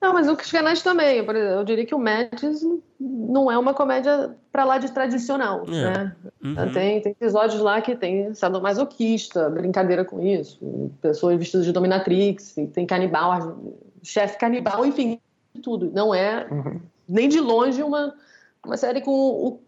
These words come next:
Speaker 1: o humor, entre aspas, tradicional. É, mas, mas por, deu super certo. Tá todo mundo super feliz com o resultado, porque deu,
Speaker 2: Mas
Speaker 1: deu resultado, né?
Speaker 2: Aham.
Speaker 1: O,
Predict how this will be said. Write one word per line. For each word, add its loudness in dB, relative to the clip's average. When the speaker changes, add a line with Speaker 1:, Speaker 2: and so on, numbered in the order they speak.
Speaker 1:
o 4
humor, 4
entre 0
aspas, -4
tradicional. -4
É, 2
mas, -2
mas -4
por, -2
deu -2
super -2
certo. 0
Tá -8
todo 0
mundo -2
super -4
feliz -2
com 0
o 2
resultado, 0
porque -8
deu, 2
Speaker 2:
Mas 0
Speaker 1:
deu 2
resultado, 0
né? -10
Speaker 2:
Aham. -6
Speaker 1:
O, -2